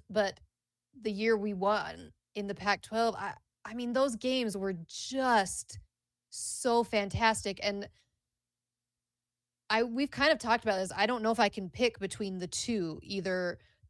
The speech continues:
the time we beat 'em in Rice Eccles and then the time beating 'em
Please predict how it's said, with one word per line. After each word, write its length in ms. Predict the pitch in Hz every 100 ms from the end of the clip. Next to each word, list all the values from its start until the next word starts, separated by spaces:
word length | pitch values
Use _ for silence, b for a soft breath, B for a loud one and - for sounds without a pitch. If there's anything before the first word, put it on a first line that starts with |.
| _ -
the 60 |
time 240 | 190 214 208
we 120 | 196
beat 180 | 202 208
'em 80 |
in 120 | 196 185
Rice 240 | 180 -
Eccles 480 | 214 233 294 320 302 - _ 175
and 220 | - 202 202
then 220 | 202 196
the 80 | 196
time 300 | 190 190 185
beating 320 | 190 185 180
'em 260 | 180 170